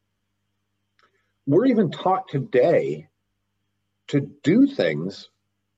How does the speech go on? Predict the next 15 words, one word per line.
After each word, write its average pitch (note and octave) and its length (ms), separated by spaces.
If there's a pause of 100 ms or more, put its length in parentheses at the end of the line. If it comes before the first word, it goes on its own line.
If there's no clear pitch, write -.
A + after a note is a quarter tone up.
(220)
to B2+ 500
reduce C#3 680
scope - 560 (880)
inside B2+ 320
of A2 80
domain G2+ 240
models. D#2+ 300 (840)
Let B2 140
me C3+ 100
give B2 220
a B2+ 140 (100)
perfect A#2 400
example. F3+ 480 (580)
Value E3+ 380
objects. - 480